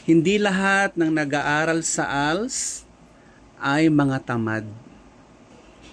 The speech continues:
Huminto po sila sa kanilang pag-aaral, gawa ng kahirapan, sakit.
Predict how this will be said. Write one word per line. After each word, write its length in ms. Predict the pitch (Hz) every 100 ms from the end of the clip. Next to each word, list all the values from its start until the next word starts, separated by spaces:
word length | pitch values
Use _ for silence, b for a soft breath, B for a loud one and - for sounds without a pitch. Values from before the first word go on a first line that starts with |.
| -
Huminto 480 | 147 151 156 156 165
po 160 | 175
sila 480 | 170 185 170 160 160
sa 240 | 160 - 147
kanilang 400 | 143 143 147 143
pag-aaral, 960 | 139 143 147 214 196 180 180 180 190 - -
gawa 400 | - 139 143 147
ng 160 | 147
kahirapan, 1120 | 139 123 127 127 151 170 - 175 175 180 190 190 - - -
sakit. 640 | - - 139 - 180 185